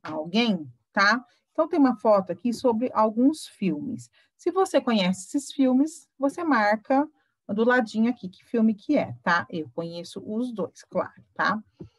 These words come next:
Na atividade dois, você vai, ah, marcar as suas ideias. No caso, depois a gente vai marcar aqui embaixo. Aqui, deixa eu ver qual tá.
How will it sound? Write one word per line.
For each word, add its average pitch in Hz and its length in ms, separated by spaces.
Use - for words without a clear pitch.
Na 320 200
atividade 175 600
dois, 160 920
você 185 440
vai, 180 540
ah, 208 720
marcar 202 500
as 208 80
suas 220 160
ideias. 190 300
No 220 100
caso, 226 400
depois 220 320
a 220 40
gente 208 160
vai 214 100
marcar 214 280
aqui 226 180
embaixo. 202 440
Aqui, 254 1000
deixa 226 280
eu 190 40
ver 180 120
qual 175 260
tá. - 300